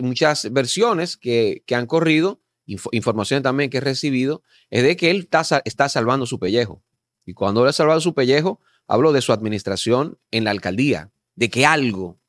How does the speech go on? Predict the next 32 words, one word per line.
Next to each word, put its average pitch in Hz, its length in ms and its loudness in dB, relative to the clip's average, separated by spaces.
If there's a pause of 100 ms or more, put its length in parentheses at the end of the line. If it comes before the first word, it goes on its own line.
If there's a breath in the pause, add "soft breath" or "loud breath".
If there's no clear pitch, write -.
de 107 140 -8
que 123 120 -2
algo 139 280 0
se - 100 -6
ha 120 40 -4
encontrado 117 500 -2
en 101 60 -10
auditorías 95 680 -6 (1700)
y 92 60 -20
que 104 100 -4
por 98 180 0
ahí 104 140 4
el 143 100 2
gobierno 127 320 2
lo 107 160 -4
puede 113 180 0
estar 104 180 -4
cogiendo. 78 500 -12 (1120)
Pero 104 160 2
bueno, 139 420 2
esas - 160 -8
son 143 280 -2
especulaciones, 110 960 -2 (400)
no 98 80 -16
son 127 220 0
afirmaciones 113 600 -2
tajantes, 151 460 -2
pero 123 380 0 (100)
lo 117 300 -2
deslizo 117 480 -4
por 120 160 0
ahí. 71 260 -6